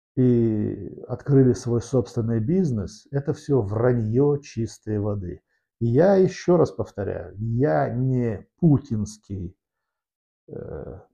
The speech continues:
кремлебот, как там многие украинские, э, почитатели говорят, или я не проплачен в Ф С Б, нет.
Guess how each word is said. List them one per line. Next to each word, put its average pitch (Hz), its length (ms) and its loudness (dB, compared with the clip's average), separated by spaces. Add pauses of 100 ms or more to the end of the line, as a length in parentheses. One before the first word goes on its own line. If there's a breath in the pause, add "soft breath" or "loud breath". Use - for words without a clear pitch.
(320)
кремлебот, 135 760 4 (140)
как 170 240 -4
там 151 200 -2
многие 135 540 0
украинские, 127 920 -2 (420)
э, 107 400 -4
почитатели 110 720 -4
говорят, 107 560 -2 (120)
или 123 240 2
я 110 680 0
не 139 220 4
проплачен 117 680 -2
в - 180 -16
Ф 110 160 -2
С 113 80 -6
Б, 151 280 -2
нет. 160 380 -4